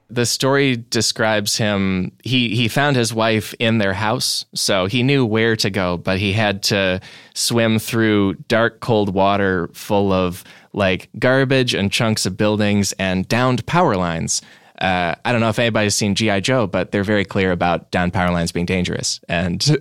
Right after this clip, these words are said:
<laughs> and he got right on through it and, and saved his wife through that. And then he managed to find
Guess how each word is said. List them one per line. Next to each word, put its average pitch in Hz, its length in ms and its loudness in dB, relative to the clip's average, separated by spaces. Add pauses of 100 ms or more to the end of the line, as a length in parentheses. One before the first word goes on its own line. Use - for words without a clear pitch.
<laughs> - 140 2
and 160 240 4
he 139 420 2 (120)
got 104 280 0
right 104 280 2
on 110 180 2
through 135 280 2
it 95 200 -2
and, 90 420 0
and 90 240 0
saved 92 280 -2
his 87 120 -2
wife 92 240 0
through 90 200 -4
that. 85 280 -2 (480)
And 98 200 2
then 101 200 2
he 95 600 0
managed 104 460 0
to 98 80 0
find 95 460 0